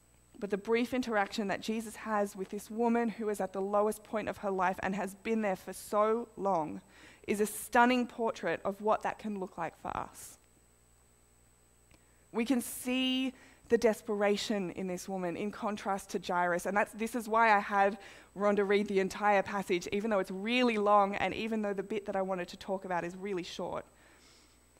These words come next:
is because when you compare Jairus with this woman,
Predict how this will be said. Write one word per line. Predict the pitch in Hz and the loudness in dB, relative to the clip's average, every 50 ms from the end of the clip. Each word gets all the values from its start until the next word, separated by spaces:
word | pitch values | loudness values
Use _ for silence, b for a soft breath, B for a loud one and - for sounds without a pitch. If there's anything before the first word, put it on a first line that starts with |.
| b b - | b b -8
is | 214 202 | -8 -6
because | 208 214 208 - 214 196 202 | -6 -6 -6 -4 -4 -2 0
when | 214 214 | 0 0
you | 226 226 | 0 -2
compare | 226 - 220 208 - - - - 233 233 233 226 208 | -4 -4 -6 -6 -6 -8 -6 -2 2 2 4 2 2
Jairus | - - 208 190 196 196 190 180 185 - - | 0 0 0 2 2 2 0 0 -2 -4 -8
with | - 185 - | -10 -10 -8
this | - 180 175 - | -8 -10 -8 -8
woman, | 202 196 190 175 165 160 160 170 180 | -6 -6 -4 -4 -4 -4 -6 -8 -10